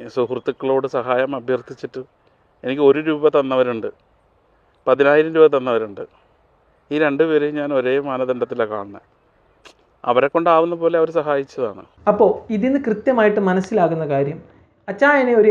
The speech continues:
Speaker 2: എമൗണ്ട് കൊടുത്തിട്ട് തൊപ്പി സഹായിച്ചിട്ടുണ്ട്, പക്ഷേ ആ എമൗണ്ട് ലക്ഷങ്ങളൊന്നുമില്ല, അതിൽ താഴെയാണെന്നുള്ളതാണ്. അപ്പോൾ പതിനായിരം ആവാം, ഇരുപതിനായിരം ആവാം, അൻപതിനായിരം ആവാം, ഒരു ലക്ഷത്തിന് താഴെയുള്ള ഏതൊരു എമൗണ്ട് ആവാം.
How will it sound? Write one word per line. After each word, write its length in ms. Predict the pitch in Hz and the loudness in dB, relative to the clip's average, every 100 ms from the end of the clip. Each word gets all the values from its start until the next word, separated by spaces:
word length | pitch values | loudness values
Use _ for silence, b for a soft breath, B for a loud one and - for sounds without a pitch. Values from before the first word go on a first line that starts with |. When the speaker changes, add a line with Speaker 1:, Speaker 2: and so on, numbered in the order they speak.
| 190 | 4
Speaker 2:
എമൗണ്ട് 300 | 214 262 262 | 2 0 2
കൊടുത്തിട്ട് 280 | 208 190 190 196 | 2 4 2 0
തൊപ്പി 180 | - | 0
സഹായിച്ചിട്ടുണ്ട്, 760 | 202 170 151 180 175 165 139 135 | -2 -2 -2 -2 -4 -8 -10 -10
പക്ഷേ 160 | - 226 | -8 -4
ആ 80 | 226 | 0
എമൗണ്ട് 460 | 247 247 277 285 240 - 170 | 0 0 0 2 2 0 -4
ലക്ഷങ്ങളൊന്നുമില്ല, 800 | 165 - 269 277 240 190 165 165 - - | -6 0 0 2 2 0 0 -2 -4 -8
അതിൽ 140 | 165 208 208 | -6 -4 -4
താഴെയാണെന്നുള്ളതാണ്. 840 | 180 202 202 170 160 143 139 143 - B B | -2 0 -2 -2 -4 -6 -8 -10 -16 B B
അപ്പോൾ 140 | 196 233 | -10 -2
പതിനായിരം 460 | 190 180 202 214 190 | 0 2 2 4 4
ആവാം, 240 | 160 165 175 | 4 2 0
ഇരുപതിനായിരം 520 | 160 165 196 190 160 | -2 -2 -2 0 0
ആവാം, 180 | 147 156 | -2 -4
അൻപതിനായിരം 580 | 160 151 170 190 202 160 147 | -8 -4 -2 0 0 0 -2
ആവാം, 140 | 147 B B - | -4 B B -2
ഒരു 80 | 220 269 | 0 0
ലക്ഷത്തിന് 400 | 262 220 226 226 | -2 -4 -4 0
താഴെയുള്ള 340 | 190 208 190 180 | 0 2 2 2
ഏതൊരു 300 | 175 180 - | 2 2 0
എമൗണ്ട് 340 | 143 135 131 | -2 -4 -4
ആവാം. 160 | 135 | -6